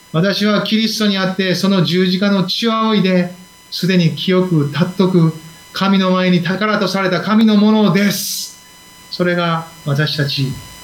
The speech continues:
神のものとされた民にふさわしい信仰の告白です。それは私たち一人一人のうちにすでに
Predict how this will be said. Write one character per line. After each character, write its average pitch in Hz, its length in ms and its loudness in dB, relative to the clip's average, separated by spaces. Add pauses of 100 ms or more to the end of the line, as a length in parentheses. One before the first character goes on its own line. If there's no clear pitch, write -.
(260)
神 165 220 4
の 147 100 6
も 143 120 6
の 135 80 4
と 131 100 0
さ 143 140 -2
れ 135 80 2
た 131 320 0
民 147 120 6
に 135 120 8
ふ - 160 0
さ 196 180 0
わ 190 140 2
し 165 340 2
い 165 60 2 (1200)
信 151 420 2
仰 143 220 4
の 147 240 6 (680)
告 - 180 -2
白 143 220 2
で 139 120 0
す。 - 380 -8 (840)
そ 185 120 0
れ 185 140 0
は 185 240 0
私 180 260 0
た 175 140 0
ち 156 100 -2
一 143 140 -4
人 165 120 0
一 160 80 0
人 185 120 2
の 156 100 4
う 143 60 2
ち 151 140 0
に 139 100 2
す 165 160 -2
で 196 100 4
に 151 160 4